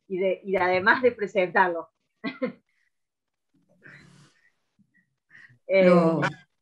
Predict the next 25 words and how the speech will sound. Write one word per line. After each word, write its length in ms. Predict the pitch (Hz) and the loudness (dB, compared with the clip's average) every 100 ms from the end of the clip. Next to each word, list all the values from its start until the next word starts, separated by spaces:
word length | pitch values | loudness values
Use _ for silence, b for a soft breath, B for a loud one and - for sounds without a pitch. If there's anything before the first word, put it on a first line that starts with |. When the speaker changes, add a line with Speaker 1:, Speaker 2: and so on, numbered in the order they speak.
| _ _ _ b b - | _ _ _ b b -2
Speaker 2:
es 140 | 220 | -2
que 160 | 214 - | 0 0
con 180 | 196 | 0
Ed-, 220 | 202 202 202 | 2 0 0
Edgar, 400 | 240 233 226 220 | 0 0 -2 -2
con 160 | 190 | -2
nosotras 500 | 180 175 220 208 190 | 0 0 -2 -2 -2
dos, 300 | 185 214 214 | 0 0 0
pobre, 460 | 196 196 180 180 - | -2 -2 -2 -6 -10
tiene, 580 | 185 185 196 185 - 180 - _ | -12 -10 -6 -4 -2 -4 -8 _
nos 180 | 190 - | -10 -2
tiene 240 | 214 214 | 2 4
ahí, 440 | 190 190 214 214 208 | 4 2 2 0 -2
lo, 360 | 208 - 208 190 | -4 -8 -12 -8
lo 40 | |
tenemos 420 | 208 220 240 247 | -4 -2 -2 -2
permanentemente 1000 | - 208 202 233 - 269 262 254 262 247 | -2 0 2 0 2 4 6 6 6 6
ahí 200 | 233 240 233 | 2 0 -2
en 80 | |
la 60 | 214 | -2
mira. 280 | 214 190 - _ _ B B B B B B _ _ _ _ _ | -2 -4 -14 _ _ B B B B B B _ _ _ _ _
No 120 | 226 | -2
lo 60 | 220 | 2
dejamos 460 | 220 220 226 220 - | 2 2 0 0 0
tranquilo. 480 | 196 190 185 185 | -2 -4 -10 -14